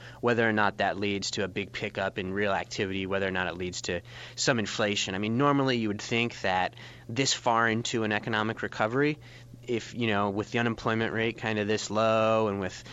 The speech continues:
with the economy having been growing for seven years, that if you got a growth spurt in that condition, you'd normally expect that to really get inflation going. But, uh, you know, on the other hand, the people that have been predicting we're gonna get inflation going for the past seven years have mostly looked like fools.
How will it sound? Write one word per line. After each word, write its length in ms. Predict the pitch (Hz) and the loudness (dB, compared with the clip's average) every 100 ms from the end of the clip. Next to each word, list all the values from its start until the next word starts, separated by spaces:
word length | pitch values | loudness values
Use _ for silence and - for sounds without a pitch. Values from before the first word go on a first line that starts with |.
| - | -10
with 220 | 101 95 - - | -6 -6 -8 -14
the 200 | 113 110 | -6 -2
economy 360 | 101 123 113 110 | 0 2 2 2
having 140 | 110 | 0
been 120 | 107 101 | 0 0
growing 220 | 101 101 | 0 -2
for 100 | 101 | -4
seven 300 | - 107 107 | -2 0 0
years, 320 | 104 113 120 | 0 0 -2
that 80 | 104 | -4
if 100 | - | -4
you 60 | 107 | 2
got 160 | 107 | 2
a 60 | 101 | 2
growth 340 | 90 90 104 | -2 -4 -2
spurt 320 | - - 127 | -4 0 0
in 120 | 113 127 | 2 0
that 160 | 120 | 0
condition, 440 | 135 127 131 143 131 | 0 -2 0 0 -2
you'd 140 | 113 | 0
normally 320 | 107 110 113 | 0 0 -2
expect 360 | 98 - 107 - | -4 -2 -4 0
that 220 | 104 - | -2 0
to 220 | 104 92 - - - 104 | -4 -4 -8 -18 -10 -2
really 240 | 107 107 | 0 0
get 160 | 104 101 | 0 0
inflation 520 | 95 107 104 - 120 | -2 0 -2 0 0
going. 380 | 123 127 131 110 | 0 0 0 0
But, 340 | 123 107 95 - - - - - | 2 2 0 -8 -20 -20 -20 -14
uh, 100 | 98 | -10
you 120 | 110 135 | -4 -2
know, 100 | 98 | 0
on 100 | 104 | 4
the 80 | 139 | 4
other 140 | 165 | 4
hand, 240 | 131 113 | 4 0
the 40 | 110 | 0
people 260 | 127 117 | 0 2
that 80 | 110 | 0
have 40 | 101 | 2
been 140 | 104 | -2
predicting 400 | 101 113 113 110 | -2 -2 0 -2
we're 80 | 104 | 0
gonna 160 | 113 117 | 0 0
get 140 | 127 | -2
inflation 480 | 107 - 127 127 147 | -2 0 2 2 2
going 180 | 143 143 | 2 2
for 140 | 151 | 0
the 80 | 143 | 2
past 260 | 143 143 | 2 2
seven 240 | - 139 139 | 2 0 2
years 300 | 135 151 - | 2 2 0
have 120 | 110 | -2
mostly 360 | 113 110 - 104 | 0 -2 -2 -4
looked 180 | 104 | -2
like 160 | 110 107 | -2 -2
fools. 400 | - 135 165 | -2 2 2